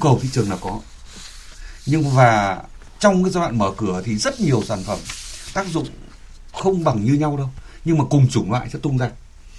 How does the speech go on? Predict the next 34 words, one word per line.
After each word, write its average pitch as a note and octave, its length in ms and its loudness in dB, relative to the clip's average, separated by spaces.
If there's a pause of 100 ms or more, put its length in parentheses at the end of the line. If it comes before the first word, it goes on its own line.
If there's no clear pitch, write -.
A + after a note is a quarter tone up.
(140)
Và A2 180 2
thậm D#3+ 180 -2 (120)
chí D#3 240 -4
có D#3 140 2
những F3+ 140 -2
sản - 180 -6
phẩm G2 180 -4
chất D3+ 120 -6
lượng C3+ 140 -6
rất D#3 120 -6
là C3 120 -10
kém, - 180 -10 (680)
chất - 100 -8
lượng - 100 -12
kém. G#2 140 -10 (880)
Thì A2 180 2
tôi A#2+ 100 0
cho B2 100 2
rằng G#2+ 140 -2 (580)
để F#2+ 220 -4 (120)
căn D#3+ 200 0
bản - 220 -2 (380)
thì G#2 120 -10
chỉ F2+ 80 -12
phải F#2+ 100 -6
xác D3+ 160 -2
định C3 200 -4
rằng F#2 200 -4
cái B2+ 120 -4
chiến D#3+ 160 -2
lược D3+ 200 -4
chúng A#2+ 120 -8
ta A#2+ 160 -2
là G2 80 -6